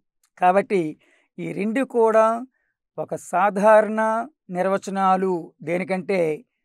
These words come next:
సహసంబంధానికి. So, once again, ఫస్ట్ స్టేట్మెంట్, విద్యా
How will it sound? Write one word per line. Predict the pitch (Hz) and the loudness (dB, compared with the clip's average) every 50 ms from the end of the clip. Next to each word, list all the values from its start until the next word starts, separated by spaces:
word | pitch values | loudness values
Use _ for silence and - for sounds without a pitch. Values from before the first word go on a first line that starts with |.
| _ _ _ _ | _ _ _ _
సహసంబంధానికి. | - - - 180 165 196 208 - - 190 165 151 151 147 143 143 143 135 120 120 117 - 135 - _ _ _ _ _ _ _ _ - 190 | -16 -6 -4 -2 0 0 -2 -2 -2 -6 -6 -6 -12 -12 -12 -12 -12 -14 -14 -16 _ -16 -18 -18 _ _ _ _ _ _ _ _ -8 -8
So, | 170 151 156 190 | -6 -2 -2 -2
once | 226 226 - 226 226 196 | -2 -2 -2 -2 0 2
again, | 226 226 240 226 226 _ - | 2 0 0 0 -4 _ -8
ఫస్ట్ | 185 185 - - - 208 165 - | -8 -8 -8 -6 -6 -6 -6 -6
స్టేట్మెంట్, | - - 202 196 190 196 202 190 170 156 139 _ _ _ _ _ _ _ _ - 190 | -10 -6 -6 -6 -6 -4 -4 -4 -4 -4 -6 _ _ _ _ _ _ _ _ -10 -8
విద్యా | 233 202 196 170 - 247 247 247 247 254 262 | -8 -8 -6 0 2 6 8 8 8 8 4